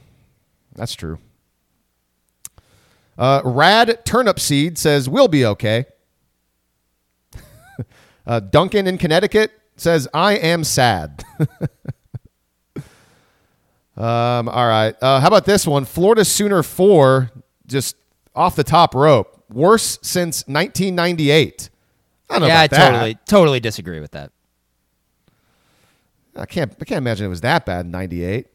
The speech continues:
Speaker 1: or wor-, you know, worse than this.
Speaker 2: I, nah, I mean, this is, I, I would say th-, this is very equivalent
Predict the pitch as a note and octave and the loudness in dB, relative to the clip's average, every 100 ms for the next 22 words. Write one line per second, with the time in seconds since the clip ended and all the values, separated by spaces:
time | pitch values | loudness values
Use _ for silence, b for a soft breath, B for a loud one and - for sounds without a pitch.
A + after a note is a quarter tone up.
0 | _ F2+ D#2 A2+ B2 F#2+ E2 A#2+ - F2+ | _ -16 -8 -8 -6 -8 -6 -8 -8 -8
1 | C#3+ F2 F2 - - _ _ _ _ _ | -6 -6 -10 -16 -20 _ _ _ _ _
2 | - F#3+ D#3+ D3 D3+ F3+ G3+ A3 A3 G3+ | -12 -8 -2 -2 -2 0 0 0 0 0
3 | D#3+ C3 D#3+ E3+ G#3+ A3 F#3 - D3 C#3 | 0 -2 -6 0 2 4 2 0 2 2
4 | C3 A#2 _ _ _ _ _ _ _ - | -2 -6 _ _ _ _ _ _ _ -10
5 | G#3+ A3+ A#3 E3+ C3+ B2+ D#3 D3 C3+ A#2 | -6 -4 -2 -2 -6 0 2 4 2 -2
6 | - A#2 G2 G2 F2+ | -4 -8 -8 -12 -12